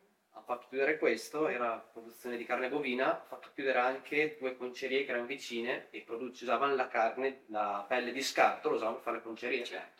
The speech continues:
fatto chiudere tutta la catena. Quindi anch'io spero che non succeda. Però di questi tempi non, non si sa mai.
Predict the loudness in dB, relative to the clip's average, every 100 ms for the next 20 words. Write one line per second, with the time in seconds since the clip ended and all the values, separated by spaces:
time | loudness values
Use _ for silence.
0 | _ _ _ -4 -2 2 2 2 0 0
1 | 0 2 4 4 2 -12 _ _ _ _
2 | _ -4 0 0 0 0 0 0 -2 -2
3 | -4 -2 -2 -2 -6 _ _ _ _ _
4 | _ 2 2 2 2 0 0 -6 0 0
5 | 0 -4 -4 -4 -6 -8 -12 -14 -6 -2
6 | 0 -2